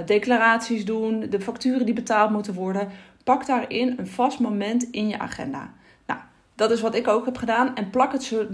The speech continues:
het liefst vast aan iets waar je al routine in hebt. Want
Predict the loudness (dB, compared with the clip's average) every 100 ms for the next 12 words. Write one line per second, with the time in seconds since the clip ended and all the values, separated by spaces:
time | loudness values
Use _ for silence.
0 | -6 -6 -6 -4 2 2 2 -8 -16 -20
1 | _ 4 4 4 0 -4 0 0 0 4
2 | 4 6 6 4 2 4 4 2 -4 -10
3 | -10 -14 -20 -20 -20 _ -4 -4